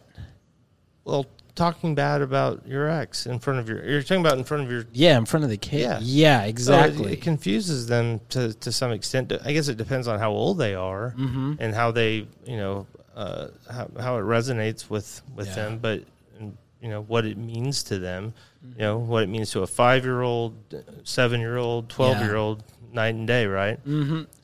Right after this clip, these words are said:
Speaker 1: So
Speaker 2: And, and more than anything, it says more about you than it does about your ex.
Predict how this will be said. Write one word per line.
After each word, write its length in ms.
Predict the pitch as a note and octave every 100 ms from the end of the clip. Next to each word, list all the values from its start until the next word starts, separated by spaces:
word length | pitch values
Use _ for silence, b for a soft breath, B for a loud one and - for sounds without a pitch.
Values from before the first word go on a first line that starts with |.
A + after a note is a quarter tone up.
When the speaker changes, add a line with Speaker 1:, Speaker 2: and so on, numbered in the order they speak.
| -
Speaker 1:
So 60 | A2
Speaker 2:
And, 260 | G#2 G#2 -
and 120 | F#3
more 140 | G3+
than 160 | G3 F#3
anything, 480 | F#3+ F3+ E3+ D3 B2+ -
it 120 | E3
says 360 | - G3+ G3+ D#3
more 300 | C#3 D3+ E3
about 380 | D3+ D3 C#3+ G#2+
you 300 | A#2+ B2+ A#2
than 180 | A2
it 100 | A2+
does 220 | A2 A2+ A#2
about 260 | A2+ A2
your 160 | G2 G2
ex. 380 | F2+ - -